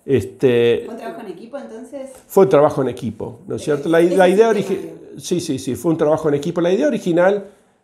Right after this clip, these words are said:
Speaker 1: provino de, de, digamos, los ingenieros mecánicos, ¿no? Porque
Speaker 2: Ujú.
Speaker 1: eran ellos que estaban tratando el pro-, eh, de resolver el problema de cómo,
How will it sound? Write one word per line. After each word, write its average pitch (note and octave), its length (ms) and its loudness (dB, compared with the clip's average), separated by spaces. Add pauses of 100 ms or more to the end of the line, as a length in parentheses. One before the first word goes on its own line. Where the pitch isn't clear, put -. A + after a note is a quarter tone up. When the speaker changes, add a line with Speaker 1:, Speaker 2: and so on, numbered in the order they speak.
(140)
Speaker 1:
provino D#3+ 540 4
de, B2 320 -2
de, A#2 340 -4
digamos, C3 320 0
los A2+ 100 -8
ingenieros C3 440 -2
mecánicos, A#2+ 640 -2
¿no? D3+ 200 -2
Porque A#2+ 480 -4
Speaker 2:
Ujú. - 100 -16 (340)
Speaker 1:
eran D#3 240 4
ellos E3+ 260 0
que - 640 -20
estaban D3+ 220 2
tratando D3+ 360 2
el C3 80 4
pro-, C3 240 -4
eh, C3 360 0
de B2 180 -2
resolver B2+ 340 0
el D3+ 100 2
problema C#3+ 580 2 (640)
de C3+ 200 -2
cómo, E3 720 2